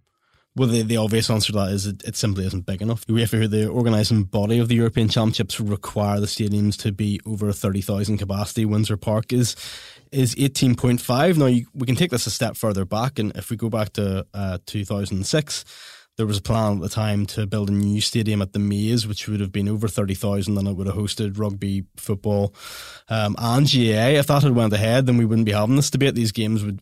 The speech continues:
would be at that stadium at the Maze. It didn't go ahead for a variety of reasons. What we ended up with was an upgrade to Ravenhill, an upgrade to Windsor Park, where it became, Windsor Park itself is now a much more modern stadium than, than what it was before.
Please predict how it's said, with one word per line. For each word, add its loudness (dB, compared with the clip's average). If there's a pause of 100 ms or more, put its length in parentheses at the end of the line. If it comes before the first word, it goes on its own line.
would -2
be -2
at -6
that -6
stadium 0
at -4
the -4
Maze. 0 (180)
It -4
didn't 4
go 4
ahead 4
for -2 (220)
a -6
variety 2
of 2
reasons. 2
What 0
we 0
ended 2
up -2
with -2
was -2 (420)
an -4
upgrade 0
to 0
Ravenhill, 2 (420)
an -2
upgrade 0
to 0
Windsor 0
Park, 0
where 2
it -4
became, -4
Windsor -4
Park -6
itself -6
is -8
now -2
a 0
much -2
more 0
modern 0
stadium 2
than, 0
than -2
what -2
it -6
was -2
before. -4